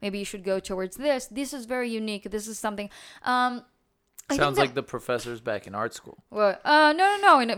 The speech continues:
Speaker 1: in a good ways. Like,
Speaker 2: Yeah.
Speaker 1: really, you know, the thing that you need to remember with, like, managers, uh, professor in art school will give you kind of his opinion in terms of what I think is best.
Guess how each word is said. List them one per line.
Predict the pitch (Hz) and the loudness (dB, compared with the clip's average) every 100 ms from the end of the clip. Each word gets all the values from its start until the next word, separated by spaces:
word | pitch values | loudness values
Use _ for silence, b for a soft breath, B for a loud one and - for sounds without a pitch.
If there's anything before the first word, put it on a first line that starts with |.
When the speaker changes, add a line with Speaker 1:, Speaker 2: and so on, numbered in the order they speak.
| 220 | -4
Speaker 1:
in | 233 | -6
a | |
good | 233 311 311 | -2 -2 2
ways. | 262 196 - | 4 2 -2
Like, | 214 - | -6 -6
Speaker 2:
Yeah. | 220 220 | -2 0
Speaker 1:
really, | 214 247 226 196 | 2 0 -2 -4
you | 214 | -4
know, | 202 185 - - B B B B B _ | -6 -6 -14 -20 B B B B B _
the | 240 | -10
thing | 247 359 359 320 | -4 -2 -2 -2
that | 254 233 - | 2 2 0
you | 226 | -8
need | 233 240 | -8 -8
to | 233 | -8
remember | 214 214 208 202 | -6 -6 -4 -4
with, | 190 | -4
like, | 190 190 | -6 -4
managers, | 196 214 190 185 | -2 -2 -4 -8
uh, | - - - | -6 -8 -8
professor | 220 277 302 | -4 -2 -2
in | 285 | -2
art | 233 233 226 | 0 0 -2
school | - 226 214 202 | -2 2 2 2
will | 196 | 0
give | 185 202 | 0 -2
you | 196 | -2
kind | - 196 190 | -6 -8 -8
of | 185 | -6
his | 202 185 | -6 -6
opinion | 190 196 190 190 185 | -6 -8 -6 -6 -8
in | 180 | -10
terms | - 190 185 185 | -10 -10 -8 -4
of | 180 170 b b b b | -4 -6 b b b b
what | - 180 185 202 196 - 202 | -20 -8 0 2 2 -2 0
I | 220 | 0
think | 233 294 285 | -2 -6 -4
is | 277 247 | -6 -4
best. | 285 294 294 - - | 0 0 -2 -8 -14